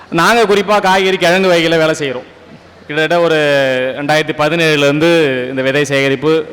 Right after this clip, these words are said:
பரவலாக்க பணியில இருக்கோம். அஹ், ஒவ்வொரு ஆண்டும் நிறைய மக்களுக்கு விதை சார்ந்த விழிப்புணர்வுக்கான நிறைய நிகழ்ச்சிகள் நடத்துறோம், விதைகள் கொடுத்துட்டு இருக்கோம்.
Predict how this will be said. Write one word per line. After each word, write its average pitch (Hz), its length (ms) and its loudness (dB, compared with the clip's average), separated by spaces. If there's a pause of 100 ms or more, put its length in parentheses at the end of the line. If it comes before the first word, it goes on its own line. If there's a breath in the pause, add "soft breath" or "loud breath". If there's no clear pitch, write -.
பரவலாக்க 139 420 0
பணியில 131 240 -2
இருக்கோம். 127 400 0 (640 loud breath)
அஹ், 123 200 -4
ஒவ்வொரு 160 380 2
ஆண்டும் 165 220 2
நிறைய 156 320 0
மக்களுக்கு 156 320 -2
விதை 156 200 0
சார்ந்த 156 280 0
விழிப்புணர்வுக்கான 151 560 0
நிறைய 143 240 0
நிகழ்ச்சிகள் 139 400 -2
நடத்துறோம், 143 200 -2
விதைகள் 147 380 0
கொடுத்துட்டு 139 280 -2
இருக்கோம். 120 300 -4